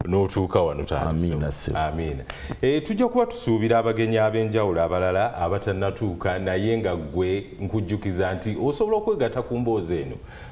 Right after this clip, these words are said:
Speaker 1: ng'ogenda ku mikutu gya-, ku mikutu gyaffe egya Facebook, Twitter oba YouTube. Wandiikamu N T V Uganda oba okozese hashtag gye bayita Ebigambo Tebitta. Omulamwa nkujjukiza nti tugenda kwogera ku bbugumu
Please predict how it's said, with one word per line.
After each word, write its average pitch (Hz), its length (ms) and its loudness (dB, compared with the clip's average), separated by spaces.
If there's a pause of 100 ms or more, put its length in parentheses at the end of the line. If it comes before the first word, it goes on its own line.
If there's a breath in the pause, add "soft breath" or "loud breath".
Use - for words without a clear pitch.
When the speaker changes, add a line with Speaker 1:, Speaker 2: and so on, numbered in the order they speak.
Speaker 1:
ng'ogenda 98 460 2
ku 98 120 -6
mikutu 95 340 -4
gya-, 82 200 -2 (200)
ku 104 100 -2
mikutu 104 340 0 (320)
gyaffe 90 540 -2
egya 95 280 0
Facebook, 131 600 -4 (260 loud breath)
Twitter 120 260 0 (140)
oba 104 160 2
YouTube. 85 480 -4 (420 loud breath)
Wandiikamu 95 600 2
N 90 240 -2
T 90 160 -4
V 80 240 -2
Uganda 82 500 -2 (160)
oba 82 340 0
okozese 85 480 -2
hashtag 92 640 -4 (500 loud breath)
gye 85 120 0
bayita 92 520 0
Ebigambo 80 500 -2
Tebitta. 87 600 -2
Omulamwa 113 540 2
nkujjukiza 95 680 0
nti 92 220 -2 (500 loud breath)
tugenda 160 400 4
kwogera 131 480 2
ku 135 140 -4
bbugumu 165 720 4